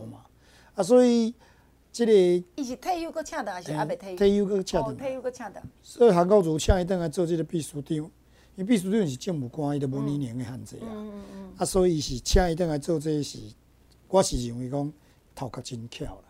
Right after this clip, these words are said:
Speaker 2: 啊，这王金平介绍的呢？
Speaker 1: 啊，可能王金平就是感觉伊袂歹，才推荐互伊。
Speaker 2: 对啦，有惊讲伊嘛，王金平嘛，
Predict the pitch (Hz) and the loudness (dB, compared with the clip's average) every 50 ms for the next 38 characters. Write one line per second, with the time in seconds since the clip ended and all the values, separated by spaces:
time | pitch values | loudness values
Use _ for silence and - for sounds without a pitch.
0 | _ - 302 - 339 - - 262 262 254 254 254 240 240 214 220 220 - 285 247 | _ -10 -8 -4 -4 -2 -2 -2 -6 -6 -8 -8 -8 -8 -10 -4 0 0 0 0
1 | 247 - 247 196 196 208 208 196 196 196 202 _ _ _ _ _ _ _ _ _ | 0 -4 -4 -4 -4 -6 -10 -14 -16 -20 -20 _ _ _ _ _ _ _ _ _
2 | - 196 170 - 254 240 214 175 180 185 185 202 180 170 165 156 156 147 147 143 | -16 -12 -2 -2 2 2 2 2 2 0 0 0 0 0 -2 -2 -2 -4 -4 -4
3 | 160 160 185 185 190 180 175 151 143 135 143 175 165 143 151 135 - 135 123 - | -2 0 0 0 0 0 -2 -2 -2 -2 0 0 0 0 -2 -6 -6 -8 -6 -6
4 | 170 147 135 123 123 - 262 262 254 254 262 320 320 294 269 - 262 254 262 247 | -6 -6 -4 -6 -4 -4 -2 0 2 4 4 4 2 0 -4 -4 -4 -6 -4 -2
5 | 294 302 277 277 262 240 226 - 262 262 262 220 262 254 240 226 214 214 214 | -4 -6 -4 -6 -6 -6 -4 -4 -4 -4 -4 -4 -6 -6 -6 -8 -8 -8 -8